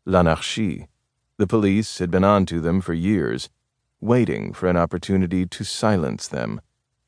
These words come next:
and Victor and Rirette knew that if Calmin, Garnier, and Bonneau were behind the brazen holdup, there would be more violent attacks in Paris.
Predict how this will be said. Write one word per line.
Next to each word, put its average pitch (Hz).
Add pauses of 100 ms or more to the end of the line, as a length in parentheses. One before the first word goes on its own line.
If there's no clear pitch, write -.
and 131
Victor 113
and 95
Rirette 95
knew 85
that 87
if 101
Calmin, 104 (120)
Garnier, 95
and 90
Bonneau 98
were 117
behind 110
the 78
brazen 78
holdup, 82 (500)
there 101
would 95
be 92
more 90
violent 87
attacks 82
in 80
Paris. 52